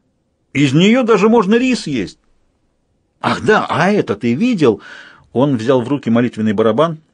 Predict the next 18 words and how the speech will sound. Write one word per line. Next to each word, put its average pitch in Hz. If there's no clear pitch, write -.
Людзе 101
и 113
Лобсанг 127
машинально 120
отступили 131
назад. 135
Ку 185
покрутил 131
барабан, 147
и 120
грузы 120
на 98
шнурках 117
застучали 123
по 120
туго 110
натянутой 110
коже. 117